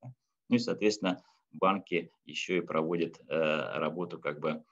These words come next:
назад по времени, да, такая машина времени в банках запустилась и требует происхождения средств бенефициаров, которые там уже десять, может быть, двадцать лет на счету в банке.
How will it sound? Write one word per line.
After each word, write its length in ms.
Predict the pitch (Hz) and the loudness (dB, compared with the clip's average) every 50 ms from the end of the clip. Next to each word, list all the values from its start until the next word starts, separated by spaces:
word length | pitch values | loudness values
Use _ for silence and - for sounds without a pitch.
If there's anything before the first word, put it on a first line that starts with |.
| _ _ _ _ | _ _ _ _
назад 480 | 82 85 85 90 90 101 92 - - - | 0 2 2 2 4 2 2 0 0 -4
по 100 | 82 82 | -4 -2
времени, 460 | 87 90 92 90 82 80 76 - - | -2 0 0 0 0 0 -2 -4 -6
да, 320 | 71 82 95 107 110 113 - | -6 -6 -6 -6 -6 -8 -12
такая 280 | - - - 80 80 | -16 -10 -8 -4 -4
машина 380 | 80 80 78 - - 85 80 82 | -2 -4 -4 -6 -8 -8 -6 -4
времени 340 | 101 123 143 139 135 123 117 | -2 0 2 2 2 2 2
в 60 | 104 | 0
банках 360 | 101 107 101 95 - 95 92 | 0 -2 -2 -4 -6 -12 -14
запустилась 800 | 92 90 - - 92 - - - 98 95 92 92 90 - - - _ _ _ _ _ _ _ _ | -14 -18 -18 -16 -16 -16 -16 -12 -8 -6 -6 -6 -6 -10 -14 -18 _ _ _ _ _ _ _ _
и 60 | - - | -20 -14
требует 480 | _ - 95 95 92 90 85 85 85 | _ 0 2 2 2 0 -2 -4 -4
происхождения 600 | - 82 80 - - 87 82 80 80 90 80 80 80 | -8 -10 -10 -8 -6 -6 -6 -4 -4 -4 -4 -4 -6
средств 360 | - - 101 90 85 78 - | -6 -4 -4 -4 -4 -6 -8
бенефициаров, 640 | - 78 78 78 - - - 120 120 117 - - | -6 -6 -6 -6 -6 -4 -2 -2 0 -2 -2 -6
которые 340 | - - - - 76 78 78 | -12 -20 -14 -8 -8 -8 -8
там 160 | 78 - - | -8 -10 -12
уже 140 | 78 78 - | -12 -12 -12
десять, 380 | - 95 107 107 107 - - - | -4 -2 -2 -2 -2 -6 -10 -14
может 200 | 78 69 - _ | -16 -16 -18 _
быть, 100 | _ _ _ | _ _ _
двадцать 340 | - 101 104 - - - - | -2 0 0 -2 -4 -10 -10
лет 180 | - 131 - | -12 -12 -12
на 60 | - | -14
счету 340 | - - - - - - 80 | -16 -16 -16 -16 -14 -14 -12
в 40 | 80 | -2
банке. 400 | - 123 127 123 120 - 104 - | 0 0 0 0 -2 -4 -6 -8